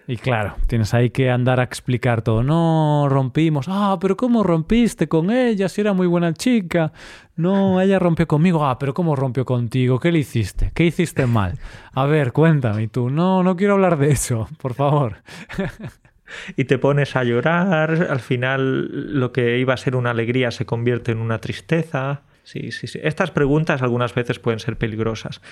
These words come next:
Speaker 2: Rollo, siempre cuento una historia aquí, una anécdota que a lo mejor te he contado en el pasado.
Speaker 1: ¿Mm?
Speaker 2: Y es que un familiar mío,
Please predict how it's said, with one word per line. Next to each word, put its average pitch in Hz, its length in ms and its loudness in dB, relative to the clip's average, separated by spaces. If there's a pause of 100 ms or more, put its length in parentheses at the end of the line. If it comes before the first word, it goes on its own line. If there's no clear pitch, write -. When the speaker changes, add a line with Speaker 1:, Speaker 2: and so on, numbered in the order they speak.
(300)
Speaker 2:
Rollo, 139 340 2
siempre 135 340 -2
cuento 127 280 0
una 117 140 -2
historia 117 400 0
aquí, 123 260 -2
una 120 180 0
anécdota 120 420 -2
que - 100 -4
a 110 40 -2
lo 110 80 -2
mejor 110 360 -4
te 110 120 -6
he - 20 -6
contado 113 380 -2
en 107 60 -4
el 107 120 -6
pasado. 120 480 -4
Speaker 1:
¿Mm? 127 140 -4 (300)
Speaker 2:
Y - 40 -2
es 127 80 -4
que 135 120 2
un 123 140 0
familiar 123 420 0
mío, 131 380 0